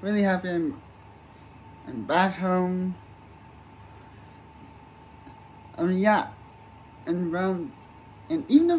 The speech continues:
full-time C I P program might not work in this case after I left the summer program. So, like, being overly homesick. Anyways,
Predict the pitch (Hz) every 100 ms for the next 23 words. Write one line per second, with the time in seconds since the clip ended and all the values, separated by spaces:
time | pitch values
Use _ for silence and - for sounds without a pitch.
0 | 277 262 302 294 277 254 240 220 220 208
1 | 202 196 190 160 202 226 226 214 202 214
2 | 220 220 - - - - - - - 190
3 | 185 190 - 180 151 - - - - -
4 | - - 175 175 175 175 170 143 - -
5 | - 165 160 165 - - - - 147 -
6 | - 208 196 170 - 165 143 165 160 143
7 | 156 - - - - - - 160 160 -
8 | 170 151 - 165 170 170 185 175 165 -
9 | 165 143 - - - - - - - -
10 | 190 185 185 175